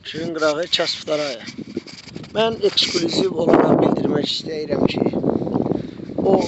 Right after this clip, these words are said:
tutduğum iki ədəd naxanı atmışam bax bu gölməçəyə. Naxa yeməyə xot olmadığı üçün gölməçənin də qabağını açmışam ki, yemirəmsə mən onu heç məhv eləyim. Qoy özü oradan çıxıb gedər. Bəlkə də çıxıb gedib.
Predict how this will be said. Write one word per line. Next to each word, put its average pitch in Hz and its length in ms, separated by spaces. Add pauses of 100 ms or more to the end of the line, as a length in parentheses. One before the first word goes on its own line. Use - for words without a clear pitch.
(120)
tutduğum 202 640 (140)
iki - 260
ədəd 165 460 (260)
naxanı 151 460 (580)
atmışam - 480
bax 135 240
bu - 160
gölməçəyə. 127 760 (1400)
Naxa 180 240
yeməyə 185 320
xot 175 240
olmadığı 160 400
üçün 165 240
gölməçənin 165 560
də 156 60
qabağını 147 340
açmışam 139 400
ki, 160 180 (840)
yemirəmsə 147 500
mən 151 220
onu 147 160
heç - 140
məhv 151 260
eləyim. - 180 (1080)
Qoy 151 180 (140)
özü 147 180
oradan 143 240
çıxıb - 320
gedər. 113 340 (680)
Bəlkə 147 280
də 131 80
çıxıb 117 240
gedib. 107 260